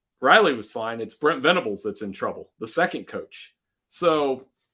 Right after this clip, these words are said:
when Urban Meyer left, what's Ohio State gonna do? They've just, the beat goes on. Now, I'm not saying the next guy is gonna win six national championships and maintain this ridiculous dynasty,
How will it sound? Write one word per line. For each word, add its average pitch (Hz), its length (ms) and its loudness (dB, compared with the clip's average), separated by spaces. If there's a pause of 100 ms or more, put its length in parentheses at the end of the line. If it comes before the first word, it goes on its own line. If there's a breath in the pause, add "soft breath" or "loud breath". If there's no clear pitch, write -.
(180)
when 131 120 -4
Urban 165 240 0
Meyer 156 320 4
left, 98 380 -10
what's 131 240 -2
Ohio 135 260 -4
State 131 340 -6
gonna 110 160 -10
do? 95 240 -12 (240)
They've 107 200 -6
just, - 400 -12
the - 80 -20
beat 117 260 -12
goes 110 300 -6
on. 123 240 -6 (400 soft breath)
Now, 147 160 0
I'm 147 40 -2
not 151 180 -2
saying 139 260 -2
the 120 80 -2
next 127 240 -6
guy 117 160 -6
is 110 100 -8
gonna 117 180 -8
win 110 200 -10
six - 340 -12
national 117 400 -12
championships 110 800 -8
and 101 200 -8 (300)
maintain 120 580 0
this 110 300 -10 (100)
ridiculous 120 640 -2
dynasty, 131 760 2